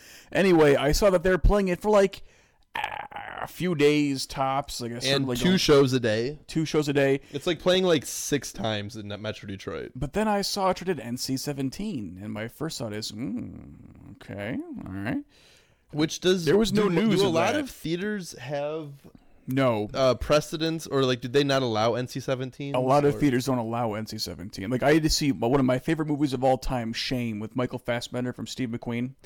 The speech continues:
Speaker 1: from
Speaker 2: Okay.
Speaker 1: twenty eleven. I had to see that at the Main Art Theater in Royal Oak.
Speaker 2: So Main, well, Main
Speaker 1: That
Speaker 2: Art
Speaker 1: was
Speaker 2: might
Speaker 1: awkward.
Speaker 2: play Three from Hell then.
Speaker 1: I don't know. It's, I mean, it's, it's simply, you just have to wait and see. I don't know. It,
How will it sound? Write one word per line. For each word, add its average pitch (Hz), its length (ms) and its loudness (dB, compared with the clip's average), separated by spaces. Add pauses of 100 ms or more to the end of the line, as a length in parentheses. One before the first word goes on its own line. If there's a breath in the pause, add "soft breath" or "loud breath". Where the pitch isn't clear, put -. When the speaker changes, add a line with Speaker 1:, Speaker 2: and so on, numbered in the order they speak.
(360 soft breath)
Speaker 1:
from 135 100 -2
Speaker 2:
Okay. 107 80 0
Speaker 1:
twenty 135 140 2
eleven. 123 260 2
I 127 80 4
had 143 120 2
to 131 60 2
see - 140 0
that 131 140 4
at 127 80 2
the 117 80 -2
Main 120 200 -2
Art 120 200 -4
Theater 101 240 -8
in 104 100 -12
Royal 104 240 -10
Oak. 95 220 -12
Speaker 2:
So - 160 -8
Main, 175 280 -4
well, 165 360 -2
Main 180 180 -4
Speaker 1:
That 214 120 0
Speaker 2:
Art 311 100 0
Speaker 1:
was 127 80 -2
Speaker 2:
might 160 160 2
Speaker 1:
awkward. - 120 2
Speaker 2:
play 190 300 2
Three - 180 -6
from 139 160 -6
Hell 165 200 0
then. - 320 -14 (800)
Speaker 1:
I - 140 -12
don't 147 220 -6
know. 160 340 -10 (220)
It's, - 140 -10
I - 120 -4
mean, 151 160 4
it's, 135 200 0
it's 127 120 -6
simply, 160 380 0
you 131 220 -2
just 139 160 -8
have 151 160 0
to 135 80 -8
wait 135 140 0
and 127 100 -2
see. 117 200 -4
I 107 80 -4
don't 131 160 0
know. 117 220 0
It, 120 160 -4